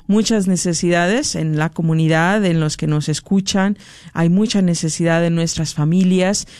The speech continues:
y queremos, más que todo, darte el apoyo en la oración, ¿verdad? Eh, sabemos que el Padre, pues, está también constantemente orando por, por nosotros, por nuestras necesidades. Ahí está la llamada. Te agradecemos mucho tu llamada. Estás al aire. Bienvenido, bienvenida.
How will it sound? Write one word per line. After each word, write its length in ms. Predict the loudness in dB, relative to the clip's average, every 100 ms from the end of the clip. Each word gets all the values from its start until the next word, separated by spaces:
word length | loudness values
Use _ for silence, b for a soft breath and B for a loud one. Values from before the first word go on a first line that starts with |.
| B
y 100 | B
queremos, 500 | -4 0 2 2 0 -6 -4
más 160 | -4 -2
que 100 | -2
todo, 260 | 0 2
darte 280 | 0 0 0
el 80 | 0
apoyo 340 | 0 0 2
en 100 | 2
la 120 | 2
oración, 480 | 0 -2 -4 -6 -6
¿verdad? 340 | -2 0 0 -2 B B B
Eh, 220 | 0 0
sabemos 360 | 2 2 0 0
que 100 | -2
el 100 | 0
Padre, 380 | 2 2 0
pues, 340 | -2 -4 -4 -6
está 500 | -8 -6 -2 -2 -2 -4
también 340 | 0 2 2 0
constantemente 1000 | -2 0 0 0 0 0 0 0 -2 -4 B B -12 -2
orando 420 | 2 2 2 0 0
por, 260 | -2 -4 -8 -4
por 240 | -2 0
nosotros, 580 | -2 0 0 0 -2 -2
por 180 | -2 -2
nuestras 280 | 0 0
necesidades. 720 | -2 -2 -2 0 0 0 -2 -2
Ahí 100 | -2
está 200 | 0 0
la 120 | 2
llamada. 460 | 2 2 2 0 -4 B B B
Te 80 |
agradecemos 600 | 0 2 2 2 2 2
mucho 520 | 0 0 -2 -2 -2 -2 -6
tu 100 | -2
llamada. 460 | 0 0 0 0 0
Estás 320 | -2 -4 -2
al 120 | 0
aire. 440 | 2 2 0 0 0
Bienvenido, 640 | 0 0 0 0 2 0
bienvenida. 680 | 0 0 0 0 0 0 -2